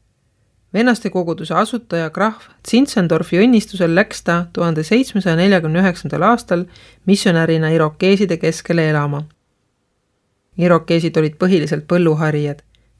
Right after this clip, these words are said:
Zeisberger elas just nii nagu nemadki. Tegeles põllu, aia ja jahipidamisega. Irokeesid, kes tema tegemisi hoolikalt silmas pidasid, tunnistasid: "Näib, et kõik rahvad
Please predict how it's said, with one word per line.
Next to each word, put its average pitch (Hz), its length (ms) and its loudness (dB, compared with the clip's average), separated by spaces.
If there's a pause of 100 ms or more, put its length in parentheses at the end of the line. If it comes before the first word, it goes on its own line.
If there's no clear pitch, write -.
Zeisberger 180 640 2
elas 175 280 0
just 240 340 -2
nii 170 160 0
nagu 160 240 -4
nemadki. 151 560 -6 (460)
Tegeles 180 440 2
põllu, 226 460 0 (100)
aia 170 440 0 (100)
ja 160 120 2
jahipidamisega. 156 920 -4 (1200)
Irokeesid, 196 640 2
kes - 140 -6
tema 165 220 -4
tegemisi 165 500 -2
hoolikalt 175 440 -2
silmas 226 380 -2
pidasid, 175 400 -2
tunnistasid: 156 680 -6 (600)
"Näib, 196 260 -2
et 160 200 -4
kõik 196 200 -2
rahvad 196 500 -4